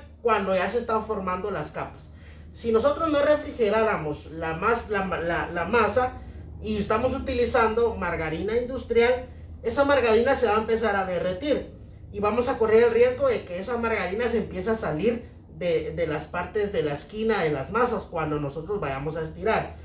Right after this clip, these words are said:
Entonces, claro, podemos utilizarla también, no hay ningún problema, solo que, número uno, no vamos a desarrollar cien por ciento las capas como utilizando una margarina hojaldre. Y lo otro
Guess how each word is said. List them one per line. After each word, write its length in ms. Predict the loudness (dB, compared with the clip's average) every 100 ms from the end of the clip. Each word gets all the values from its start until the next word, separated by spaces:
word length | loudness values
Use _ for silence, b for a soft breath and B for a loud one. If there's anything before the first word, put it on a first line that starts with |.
| B B B
Entonces, 480 | 0 2 6 6 4 B B B -18 2
claro, 500 | 6 8 8 6 0
podemos 340 | -2 0 0 -2
utilizarla 680 | -4 -6 -2 0 0 -2
también, 520 | -2 0 2 0 -2 0
no 160 | 6
hay 120 | 6
ningún 320 | 6 2 -2 2
problema, 600 | 2 4 4 2 -2 -10 -20
solo 340 | -2 2 2 2
que, 280 | 0 0 -2
número 380 | 0 6 6 6
uno, 360 | 2 0 -4 -4
no 100 | -2
vamos 320 | 2 2 2
a 140 | 0
desarrollar 640 | 0 -2 -4 -2 -2 -2 -6 -20 -20 -20 -20 -18 -16
cien 360 | -2 2 2
por 160 | 2 2
ciento 320 | 4 4 2
las 220 | 0 -2
capas 420 | -4 -4 -2 -2 -2
como 560 | -4 0 2 2 0
utilizando 600 | -12 -10 -6 -4 -4 -2 -2
una 260 | 0 -2
margarina 540 | -4 -4 -4 -6 -6 -4
hojaldre. 440 | 2 2 2 -6 B B B B B B B -2
Y 160 | 4
lo 200 | 8 10
otro 480 | 8 4 0 -2 -6